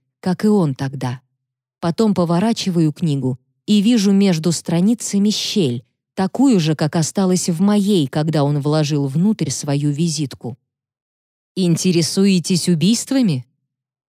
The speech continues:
«Хлоя», повторяет Аарон, но я не обращаю внимания. Вместо этого, глубоко вздохнув, вставляю в щель ноготь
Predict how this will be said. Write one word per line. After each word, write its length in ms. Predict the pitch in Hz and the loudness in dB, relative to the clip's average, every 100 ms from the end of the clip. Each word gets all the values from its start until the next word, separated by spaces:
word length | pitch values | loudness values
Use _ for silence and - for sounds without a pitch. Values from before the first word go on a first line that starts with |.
| _ _ _ | _ _ _
«Хлоя», 840 | - 175 165 175 180 156 139 123 - _ _ - | -4 0 2 2 0 0 -4 -6 -16 _ _ -8
повторяет 680 | 151 - 156 156 143 139 | -6 -2 0 2 0 0
Аарон, 400 | 175 151 139 139 - _ _ - | 0 0 0 -4 -8 _ _ -2
но 120 | 165 | 0
я 200 | 160 175 | 2 2
не 140 | 165 | 2
обращаю 600 | 160 160 156 - 180 165 | 2 0 0 0 0 0
внимания. 680 | 156 175 180 147 131 127 127 _ _ _ _ _ _ _ | 2 2 2 0 -2 -6 -10 _ _ _ _ _ _ _
Вместо 560 | 160 190 196 156 - - | -2 2 2 0 -2 -2
этого, 400 | 220 220 165 143 | -2 -2 -2 -2
глубоко 540 | 143 160 160 160 - 190 | -2 -2 -2 -2 -2 -2
вздохнув, 880 | 156 135 170 160 - 208 220 - _ _ _ _ | -2 -4 -2 -4 0 0 0 -4 _ _ _ _
вставляю 640 | - - 165 165 202 180 156 | -12 -4 -2 0 2 2 0
в 40 | |
щель 440 | - - 170 160 | -4 0 2 2
ноготь 580 | 160 185 233 165 131 - | 2 2 2 0 -4 -8